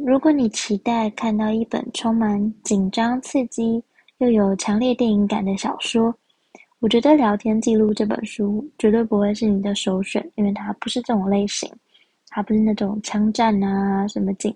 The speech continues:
察啊、什么间谍啦，它不是这一种的。可是我觉得它是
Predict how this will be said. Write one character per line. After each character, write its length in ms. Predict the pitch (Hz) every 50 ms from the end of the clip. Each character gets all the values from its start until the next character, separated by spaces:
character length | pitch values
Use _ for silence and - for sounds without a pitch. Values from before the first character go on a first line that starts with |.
| _ _ -
察 200 | - - - 190
啊、 480 | 190 196 202 202 208 202 202 208 208 214
什 100 | 208 214
么 100 | 202 196 196
间 280 | - 254 240 226 214
谍 240 | 214 - 202 196 196
啦， 320 | 196 196 196 196 202 214 - _ _ _ - _ _ _ _
它 120 | - 254
不 100 | 233 240
是 140 | 220 226 220
这 160 | 214 220 214
一 80 | 214 208
种 240 | - 208 226 240 226
的。 120 | 311 - - _ _ _ _ _ _ _ _ _ _ _ _ _ _ _ _ _ _ _ _ _ _
可 100 | - 240
是 140 | 208 233 262
我 120 | 269 247
觉 140 | 214 214 214
得 80 | 208 208
它 180 | 208 208 214
是 300 | 220 226 220 220 214 208